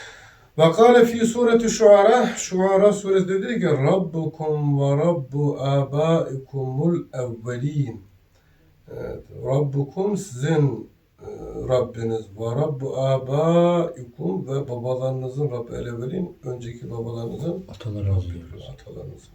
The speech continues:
Speaker 1: Evet. Ve hâzâ huvellezî kâle İbrahim, işte bu İbrahim Aleyhisselam'ın dediğin aynısıdır.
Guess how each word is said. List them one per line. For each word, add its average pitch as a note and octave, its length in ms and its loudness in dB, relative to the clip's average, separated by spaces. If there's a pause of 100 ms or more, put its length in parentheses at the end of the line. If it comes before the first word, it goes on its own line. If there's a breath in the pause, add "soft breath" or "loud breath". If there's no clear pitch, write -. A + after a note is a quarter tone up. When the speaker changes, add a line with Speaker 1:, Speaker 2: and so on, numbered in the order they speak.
Speaker 1:
Evet. - 180 -10 (1080 loud breath)
Ve C#3+ 140 2
hâzâ E3 580 4
huvellezî C#3+ 800 0
kâle C3+ 400 -2
İbrahim, C3 380 -4
işte C3 340 -10
bu E3 180 -12
İbrahim C#3 400 -2
Aleyhisselam'ın C3+ 560 -6
dediğin C3+ 300 -4
aynısıdır. A#2+ 720 -6